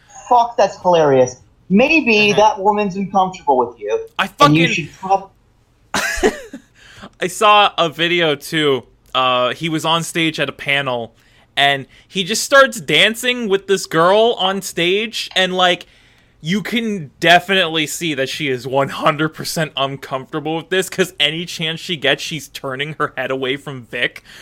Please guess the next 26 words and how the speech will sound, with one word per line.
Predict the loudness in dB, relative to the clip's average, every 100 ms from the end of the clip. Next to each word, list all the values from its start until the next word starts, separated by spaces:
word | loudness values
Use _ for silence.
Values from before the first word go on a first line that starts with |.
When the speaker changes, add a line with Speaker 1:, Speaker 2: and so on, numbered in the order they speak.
| -6
Speaker 3:
but | -4
he's | -2 -2 -2
just | -2 -4
Speaker 2:
Yeah. | -2
Speaker 3:
coming | 2 2 2 -2 0
right | 0 0
back | 2 2 2
at | -4 -2 0
her. | 0
It's | -2 -2
like, | -2 -2 -4 _ _ -2
Speaker 1:
Mm-hmm. | 2 2 2 -4 4 4 4
Speaker 3:
okay. | 2 -2 0 -4 -10 -12 -18 -20 -20
Speaker 2:
It's | _
like, | -14 -14 -20 _
Speaker 1:
And | 4 6 6 4 -4 -12
the | 0 0
last | 4 4 4 4
Speaker 2:
stop. | -2
Speaker 1:
thing | -4 -2 -2 -4 -4 -4
that, | 0 0 2
that | 2 2 2
I | 2
wanna | 4 0
talk | 0 0 0
about | 2 4 4 2